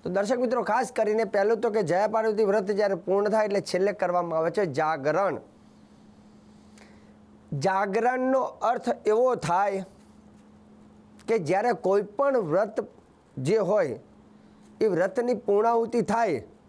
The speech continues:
એટલે છેલ્લો દિવસ એ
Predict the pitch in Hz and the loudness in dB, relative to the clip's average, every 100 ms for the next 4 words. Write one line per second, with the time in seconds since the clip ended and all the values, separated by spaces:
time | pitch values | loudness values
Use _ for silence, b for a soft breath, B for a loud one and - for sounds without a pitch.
0 | - - - - _ 196 214 202 - 220 | -20 -20 -20 -20 _ -4 -2 -2 -2 2
1 | 285 247 226 240 240 - - - - - | 2 2 2 2 0 -4 -12 -16 -20 -20
2 | - - - - - - - - - - | -20 -20 -20 -20 -20 -20 -20 -20 -20 -20
3 | - - 254 | -20 -2 2